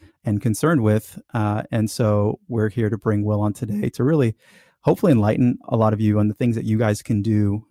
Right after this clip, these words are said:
uh, within your companies to reduce your negative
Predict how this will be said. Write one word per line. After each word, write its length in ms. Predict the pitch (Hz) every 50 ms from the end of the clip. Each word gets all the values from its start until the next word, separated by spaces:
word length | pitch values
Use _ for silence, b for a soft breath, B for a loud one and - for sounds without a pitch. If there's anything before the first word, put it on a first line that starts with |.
| - -
uh, 140 | 120 113 110
within 280 | 110 104 - - 123 113
your 100 | 110 104
companies 580 | - 127 113 - - 107 104 101 101 98 -
to 300 | - - - 110 104 104
reduce 640 | 104 113 117 107 101 117 113 113 113 107 - - - -
your 180 | - 113 104 101
negative 320 | 98 104 104 98 104 101